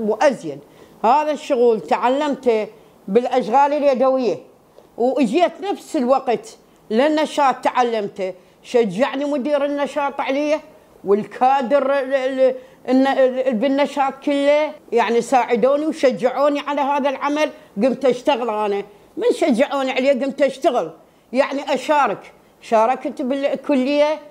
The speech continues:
شاركت بالجامعة، شاركت بالبيت الثقافي، شاركت بالكادر نفسيته هو. من يشارك، من يشارك يعني ي-، يسوون معارض، أنا أشارك وياهم،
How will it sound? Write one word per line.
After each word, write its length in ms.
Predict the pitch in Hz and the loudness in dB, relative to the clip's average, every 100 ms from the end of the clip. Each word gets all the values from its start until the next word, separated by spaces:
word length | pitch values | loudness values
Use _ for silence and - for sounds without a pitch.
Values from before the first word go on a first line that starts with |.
| - - | -20 -4
شاركت 640 | 226 220 247 262 285 226 | 2 2 2 -2 -6 -4
بالجامعة، 1500 | 254 262 262 262 247 240 220 220 175 277 285 294 277 277 269 - - _ | -2 0 0 0 -2 -4 -4 -2 0 2 2 -2 -6 -6 -8 -12 -20 _
شاركت 640 | - 247 226 240 294 294 220 | -4 0 2 2 0 -4 -2
بالبيت 480 | 277 226 294 285 294 | -2 0 2 0 -2
الثقافي، 880 | - 285 - 277 269 285 277 269 - - - | -4 -2 0 0 0 -2 -4 -6 -10 -20 -4
شاركت 600 | - 233 277 339 339 220 | 2 2 2 0 -2 0
بالكادر 720 | 285 262 - 320 311 277 277 | -2 0 0 2 2 -2 -2
نفسيته 520 | 320 - 302 277 285 | -4 -4 -6 -4 0
هو. 360 | 254 294 262 226 - - 240 | 0 2 0 -2 -8 -6 2
من 220 | 277 320 | 4 4
يشارك، 720 | 320 - 285 247 220 202 - - _ | 2 2 2 2 0 -4 -10 -20 _
من 140 | 254 302 | 0 2
يشارك 580 | 349 - 302 285 269 277 | 2 2 0 0 -2 -4
يعني 240 | 254 254 | -2 -2
ي-، 440 | 262 254 247 254 | -2 -2 -2 -4
يسوون 480 | 254 - 254 254 247 | -6 -2 0 2 2
معارض، 520 | 247 - 240 220 202 - - - | 2 2 0 0 -2 -6 -14 -2
أنا 340 | 269 294 285 | 0 0 0
أشارك 460 | 277 302 285 269 269 | -2 0 0 0 0
وياهم، 400 | 294 269 180 | 2 2 0